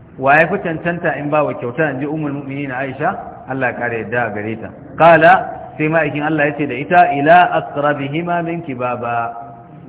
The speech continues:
Wanda ya cancanta a bashi kyauta, wanda gidansa ifi kusa, ƙofarsa ta fi kusa da ke.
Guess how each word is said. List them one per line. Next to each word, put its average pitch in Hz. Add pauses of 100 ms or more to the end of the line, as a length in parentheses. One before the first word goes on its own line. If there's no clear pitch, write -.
(160)
Wanda 147
ya 156
cancanta 151
a 127
bashi 139
kyauta, 160 (440)
wanda 139
gidansa 151
ifi 147
kusa, 165 (380)
ƙofarsa 151
ta 151
fi 120
kusa 165
da 143
ke. 135